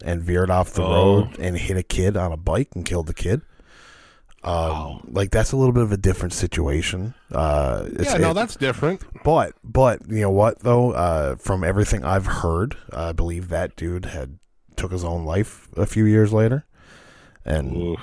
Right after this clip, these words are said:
Speaker 1: it's understandable why. Um, it's a lot of guilt to hang over your head. But make it a little bit of a lighter note.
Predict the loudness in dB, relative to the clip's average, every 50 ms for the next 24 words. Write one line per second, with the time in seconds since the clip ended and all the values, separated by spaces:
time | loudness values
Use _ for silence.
0 | -8 -6 -4 -2 -2 -2 -2 -2 -4 -4 -2 -2 -2 0 0 0 0 0 2 2
1 | 2 4 4 2 0 -4 -10 -14 -6 -2 -2 0 0 0 0 -2 -4 -8 -12 -14
2 | -16 -14 -10 -8 -6 -2 0 0 0 0 0 -2 0 0 0 0 0 -2 -2 0
3 | 0 0 0 0 0 0 0 0 0 0 0 0 -2 -2 -8 -20 -20 -20 -20 -20
4 | -12 -4 0 2 2 2 2 2 2 2 4 2 2 2 0 -2 -2 0 0 2
5 | 4 4 4 4 2 2 2 2 0 2 4 4 4 4 4 4 2 2 0 -2
6 | -2 -4 -4